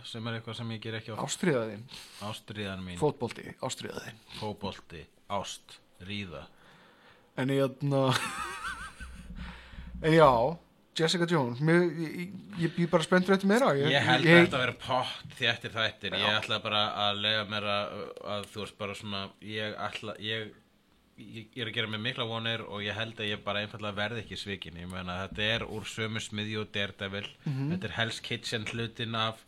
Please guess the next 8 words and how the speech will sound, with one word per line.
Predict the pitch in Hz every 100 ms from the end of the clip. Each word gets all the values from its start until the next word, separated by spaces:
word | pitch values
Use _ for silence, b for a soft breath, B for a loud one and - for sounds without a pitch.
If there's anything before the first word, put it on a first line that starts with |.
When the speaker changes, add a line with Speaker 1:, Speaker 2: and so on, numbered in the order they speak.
| b b b b
Speaker 1:
af | 113 120 104
Marvel | 117 117 113
heiminum. | 101 104 101 98 95 - B B B -
Og, | 101 104 104 101
uh, | 101 101 101 101 95 - - 53 64
og | 95 104
þessi | - 110 -
saga, | - 120 117 113 123 98